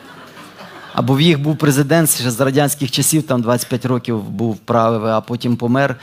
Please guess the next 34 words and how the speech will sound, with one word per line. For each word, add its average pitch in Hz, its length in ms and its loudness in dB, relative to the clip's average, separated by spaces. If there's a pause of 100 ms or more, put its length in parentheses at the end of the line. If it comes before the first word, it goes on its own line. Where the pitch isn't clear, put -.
(360)
і 123 220 0
там, 127 240 2
може, 120 300 2
минуло 123 480 2
півроку 117 540 -4
з - 60 -10
того 110 220 -4
часу. 107 400 -6
Він 98 80 -10
такий 113 360 -2
дивиться 123 480 -2
на 107 100 -2
мене. 107 220 -2
І 120 80 -2
я, 131 180 2 (320)
знаєте, 127 360 0
з, 120 240 -2
з 113 80 -2
одного 131 220 2
боку 127 240 -2
так 120 200 -2
смішно, 131 520 0
а 110 40 -2
з 107 40 -8
другого 117 260 -2
боку 117 240 -2
трохи 113 340 -8
страшно, 127 520 -2
бо 101 220 -6 (380)
люди 120 340 0
взагалі 117 520 0
в-, 107 160 -2 (140)
вообще 110 280 -4
н-, 123 320 -2